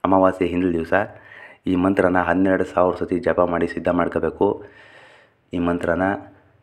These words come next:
ದಿಕ್ಕು ಬಂದು ದಕ್ಷಿಣ ದಿಕ್ಕಾಗಿರ್ತದೆ. ನಂತರ ಮಾಲೆ ಬಂದು ಸ್ಫಟಿಕದ ಮಾಲೆ ಆಗಿರ್ತದೆ. ಸ್ಫಟಿಕದ ಮಾಲೆ ಜಾಗೃತವಾಗಿರಬೇಕು, ಪ್ರಾಣ ಪ್ರತಿಷ್ಠಾಪನೆ ಆಗಿರಬೇಕು, ಶುದ್ಧೀಕರಣ ಆಗಿರಬೇಕು.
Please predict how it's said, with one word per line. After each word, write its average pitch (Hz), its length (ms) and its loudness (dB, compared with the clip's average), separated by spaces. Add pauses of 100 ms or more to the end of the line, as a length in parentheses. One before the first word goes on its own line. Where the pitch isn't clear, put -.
(180)
ದಿಕ್ಕು 98 320 -4
ಬಂದು 98 280 2
ದಕ್ಷಿಣ 92 320 -2
ದಿಕ್ಕಾಗಿರ್ತದೆ. 87 640 0 (1200)
ನಂತರ 95 380 0 (800)
ಮಾಲೆ 98 320 2
ಬಂದು 95 320 0
ಸ್ಫಟಿಕದ 95 460 0
ಮಾಲೆ 85 240 2
ಆಗಿರ್ತದೆ. 76 460 -4 (380)
ಸ್ಫಟಿಕದ 98 520 -2
ಮಾಲೆ 90 240 0
ಜಾಗೃತವಾಗಿರಬೇಕು, 82 920 -2
ಪ್ರಾಣ 82 300 -2
ಪ್ರತಿಷ್ಠಾಪನೆ 82 580 -2
ಆಗಿರಬೇಕು, 78 480 -8
ಶುದ್ಧೀಕರಣ 87 540 -4
ಆಗಿರಬೇಕು. 78 500 -8